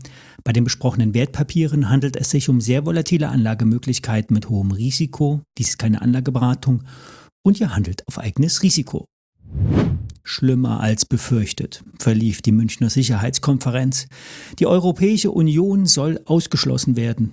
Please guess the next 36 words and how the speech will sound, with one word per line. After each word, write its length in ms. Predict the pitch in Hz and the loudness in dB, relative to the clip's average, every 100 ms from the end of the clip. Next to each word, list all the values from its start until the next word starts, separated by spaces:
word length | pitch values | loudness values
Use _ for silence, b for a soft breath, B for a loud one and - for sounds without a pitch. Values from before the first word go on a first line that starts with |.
| - | -2
wenn 280 | 135 165 175 | 0 0 0
die 140 | 175 | -2
U 140 | - 143 | -2 -2
S 140 | - | -2
A 280 | 117 117 131 | -2 -2 -2
zwischen 360 | - 170 - - | -2 -2 -2 -4
Ukraine 560 | 135 127 120 110 117 | -4 -2 0 0 0
und 300 | - 190 185 | 2 0 2
Russland 480 | 131 - 110 95 98 | -2 -2 -4 -6 -10
vermitteln. 580 | - 127 117 - 95 - - _ _ _ - | -4 2 2 0 -8 -12 -18 _ _ _ -2
Doch 240 | 143 - | -2 0
für 140 | 135 | 0
die 100 | 117 | 0
Sicherheit 760 | 107 190 214 190 131 98 - - | 2 2 2 0 0 -4 -8 -6
in 100 | 139 | -2
der 100 | 117 | 2
Nachkriegsordnung 960 | 120 202 208 - 120 - - - 113 110 - | 2 0 -2 -6 -4 -6 -6 -8 -6 -8 -2
soll 280 | 131 131 | 0 0
Europa 680 | - 135 123 131 131 123 110 B B B B | 0 -2 0 -2 0 -2 -2 B B B B
Sicherheitsgarantien 1300 | - 190 175 107 113 - - 107 98 101 - 107 101 | 0 2 2 -2 -2 -4 0 0 0 -2 -2 -2 -2
abgeben. 600 | - - - 113 - 139 - _ _ _ | -4 -6 -6 -6 -6 -10 -12 _ _ _
Und 140 | 151 156 | 2 4
wie 100 | 208 | 2
in 80 | |
der 100 | 185 | 2
Schule 480 | 143 - 185 214 262 - | 0 2 2 2 -2 -4
haben 260 | - 202 | -2 0
die 80 | 208 | 2
Amerikaner 560 | 165 143 - 175 185 175 | 2 0 0 0 0 0
eine 260 | 123 139 | 2 2
Abfrage 640 | - - - - 110 120 107 | 0 -6 -8 -6 -2 -2 0
bei 120 | 110 | 0
den 140 | 113 | 0
europäischen 600 | - 139 131 - 180 - | 0 0 -2 0 0 0
Regierungen 580 | 151 139 160 196 110 104 | -2 0 0 0 2 0
gestartet. 580 | 110 - - 110 - | -2 -4 -4 -4 -6